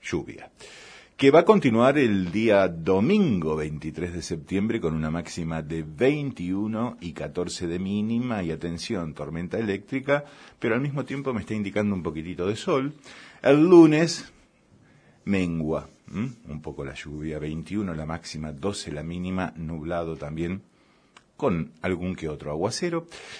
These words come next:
El martes sol y nublado, dieciocho la máxima, catorce la mínima. El miércoles lluvia nuevamente,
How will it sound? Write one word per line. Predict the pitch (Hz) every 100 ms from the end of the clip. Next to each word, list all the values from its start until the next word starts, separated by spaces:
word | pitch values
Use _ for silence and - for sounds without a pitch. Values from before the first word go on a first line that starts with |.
| -
El | 151 165
martes | 170 170 156 -
sol | - 214 202 214 -
y | 98
nublado, | 98 113 131 117 104
dieciocho | 90 87 - 92 -
la | 98
máxima, | 156 156 - - 135 143 139 117 -
catorce | - 76 76 71 73 76
la | 76
mínima. | 131 147 131 123 107
El | 76
miércoles | 87 90 90 76 73 - -
lluvia | 185 104 80 67
nuevamente, | 71 110 165 85 65 113 123 123 139